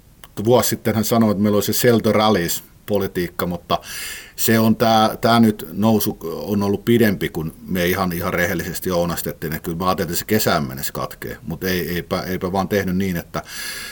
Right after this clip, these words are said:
että tosissaan nämä osakemarkkinamaniat, missä me nyt selkeästi ollaan, että, että ne on, niitä on hyvin hankala ennustaa niiden päättymistä, varsinkin kun keskuspankki tukee sitä hulvattomalla likviditeetillä. Et kattelin tuossa juuri,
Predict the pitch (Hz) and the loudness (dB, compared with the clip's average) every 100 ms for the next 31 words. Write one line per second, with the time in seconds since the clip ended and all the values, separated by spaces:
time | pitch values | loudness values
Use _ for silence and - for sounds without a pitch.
0 | - - - - 104 101 110 104 110 131 | -16 -10 -4 0 0 2 2 4 6 6
1 | 131 123 104 104 - 101 101 107 110 98 | 4 4 4 2 0 0 4 6 6 4
2 | - 80 - 85 85 101 90 87 85 - | 0 -4 -2 -2 -2 -2 -2 -2 -2 -2
3 | 92 92 87 76 78 - 73 69 76 76 | 0 0 0 0 -4 -6 -8 -6 -8 -8
4 | 85 87 87 90 90 98 110 104 92 85 | -8 -6 -6 -4 -4 0 2 2 0 -4
5 | 78 80 80 82 - 78 82 - 82 101 | -2 -2 -2 -4 -6 -6 -6 -6 -4 0
6 | 92 - 85 - 95 95 95 120 123 117 | 0 -2 -6 -4 -2 0 0 0 2 2
7 | - - 117 - 107 - 98 92 - 90 | 0 -2 -2 0 -4 0 -2 0 -4 -6
8 | - - - - 101 - 92 85 92 - | -10 -18 -18 -8 -6 2 2 2 0 -2
9 | - 104 92 - 92 87 87 90 85 90 | 0 0 0 -2 -2 0 2 0 0 -4
10 | 80 - 78 90 85 82 117 110 113 113 | -4 -4 -6 -4 -4 0 0 2 2 4
11 | 120 120 131 117 98 | 4 6 6 6 2